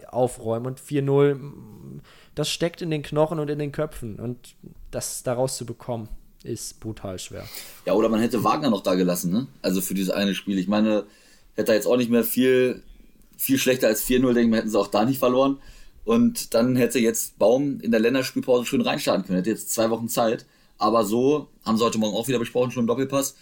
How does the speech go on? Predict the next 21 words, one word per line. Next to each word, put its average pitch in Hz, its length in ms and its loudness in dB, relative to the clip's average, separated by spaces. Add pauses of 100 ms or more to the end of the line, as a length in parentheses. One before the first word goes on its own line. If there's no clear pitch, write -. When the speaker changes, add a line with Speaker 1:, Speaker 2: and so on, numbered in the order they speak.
(360)
Speaker 2:
ist 120 140 -2
er 139 80 0
halt 123 220 0
gleich 120 200 2
schon 135 160 0
ein 120 40 -2
bisschen 123 180 -2
angeschlagen, 101 500 0
ne? 113 100 4
Und 117 120 2
lass 110 220 -2
den 120 100 2
jetzt 117 160 0
mal 117 140 2
jetzt 113 160 0
das 107 100 -6
nächste 120 180 -2
Spiel 127 140 -2
jetzt 110 120 0
gegen 110 160 0
Union, 123 480 0